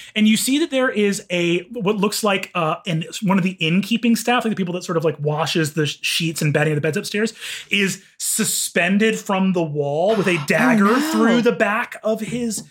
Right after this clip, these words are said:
Speaker 2: And he
Speaker 1: he's,
Speaker 2: dead?
Speaker 1: he's not dead. He's just hanging there in his shirt,
Speaker 2: Oh,
Speaker 1: unable
Speaker 2: shit.
Speaker 1: to get out, sort of like a scarecrow. But you
Speaker 2: Oh.
Speaker 1: see,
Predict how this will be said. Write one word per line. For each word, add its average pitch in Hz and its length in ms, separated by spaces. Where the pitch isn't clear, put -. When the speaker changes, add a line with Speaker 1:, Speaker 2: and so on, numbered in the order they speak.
Speaker 2:
And 254 120
he 269 100
Speaker 1:
he's, 269 80
Speaker 2:
dead? 320 340
Speaker 1:
he's 196 200
not 285 240
dead. 277 220
He's 202 100
just 247 140
hanging 233 460
there 143 400
in 214 200
his 208 180
shirt, 202 400
Speaker 2:
Oh, 180 60
Speaker 1:
unable 185 240
Speaker 2:
shit. 175 80
Speaker 1:
to 180 60
get 180 160
out, 180 320
sort 190 120
of 175 40
like 170 100
a 160 40
scarecrow. 170 640
But 190 160
you 202 80
Speaker 2:
Oh. - 40
Speaker 1:
see, 262 320